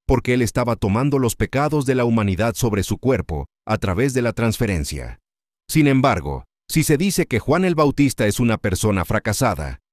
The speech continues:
entonces su ministerio se vuelve sin sentido para usted, y usted se convierte en alguien sin relación con Jesús. En ese caso, usted se convierte en una persona que no cree en la eficacia de llevar el pecado a través del bautismo de Jesús por Juan,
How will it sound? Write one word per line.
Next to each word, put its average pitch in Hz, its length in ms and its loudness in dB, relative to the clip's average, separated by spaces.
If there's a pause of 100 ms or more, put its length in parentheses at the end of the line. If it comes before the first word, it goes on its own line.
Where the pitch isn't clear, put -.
(180)
entonces 160 520 2
su 143 120 4
ministerio 117 580 2
se 113 120 -2
vuelve 120 360 2
sin 156 220 2
sentido 139 480 0
para 123 220 0
usted, 110 400 -2 (420)
y 147 80 4
usted 180 280 2
se - 160 0
convierte 127 580 2
en 98 100 2
alguien 135 380 2
sin 180 220 2
relación 120 540 2
con 107 200 0
Jesús. 82 560 -4 (560)
En 143 140 4
ese 196 200 0
caso, 87 480 -4 (220)
usted 127 260 2
se 135 140 0
convierte 120 480 2
en 101 80 2
una 110 180 2
persona 120 480 0
que - 140 -2
no 117 160 2
cree 135 360 2
en 131 140 2
la 123 80 2
eficacia 156 560 0
de 143 120 0
llevar 127 280 2
el 120 120 0
pecado 127 460 0
a 120 60 0
través 95 340 -2
del 98 140 0
bautismo 147 520 0
de 131 100 0
Jesús 110 380 0
por 98 180 -2
Juan, 95 400 -2